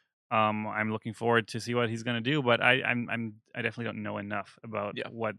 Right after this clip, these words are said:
Speaker 1: he's doing behind the scenes to talk, like, what it actually is.
Speaker 2: Mm-hmm. Yeah. I think there's a lot of incredible ideas in disc golf that take a lot to become into fruition.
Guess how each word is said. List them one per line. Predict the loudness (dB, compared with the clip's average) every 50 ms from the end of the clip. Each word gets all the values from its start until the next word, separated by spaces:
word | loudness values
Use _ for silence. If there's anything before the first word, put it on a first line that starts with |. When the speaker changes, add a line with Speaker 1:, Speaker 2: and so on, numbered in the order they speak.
| _ _ _ _ _ _ _ _ _ _
Speaker 1:
he's | -8 -8 -6
doing | -2 -2 -2 -2 -2
behind | -2 -4 -4 -4 -6
the | -8
scenes | -6 -6 -6 -6 -6 -8 -10
to | -8 -6 -6 -6
talk, | -6 -4 -2 0 0 0 -2 -4
like, | -6 -6 -6 -6
what | -4 -2 -2 -2
it | 0 0
actually | 0 -2 -2 -6 -10 -10 -8
is. | -8 -8 -10 -10 -14 _ _
Speaker 2:
Mm-hmm. | -14 -14 -14 -14 _ _ _ _ _ _ _ _ _ _ _ _ _ -18
Yeah. | -18 -18 _ _ _ _ _ _ -8
I | -4
think | -2 -2 0
there's | 0 -2 0
a | 2
lot | 4 4 4
of | 4 0
incredible | -4 -4 -2 -2 -2 0 0 0
ideas | 0 -2 -2 -4 -6 -6 -6 -6 -8
in | -8
disc | -8 -8 -8 -8 -6
golf | -4 -2 -2 -4 -4 -8 -16 _ _
that | -12 -8 -6 -4 -4 -4 -4 -6 -8 _ _ _ _ _ _ _ _ _ _ _ _ _ _ -8
take | -6 -6 -4 -4
a | -4 -6
lot | -6 -4 -4 -2 -2 0 -2 -4 -6 -10
to | -14 -12
become | -12 -12 -14 -12 -10 -10 -10 -10 -12 -14 -14 -14
into | -14 -14 -14 -12 -12 -10 -10 -10 -10 -12
fruition. | -14 -14 -14 -12 -10 -10 -10 -10 -10 -12 -14 -14 -16 -18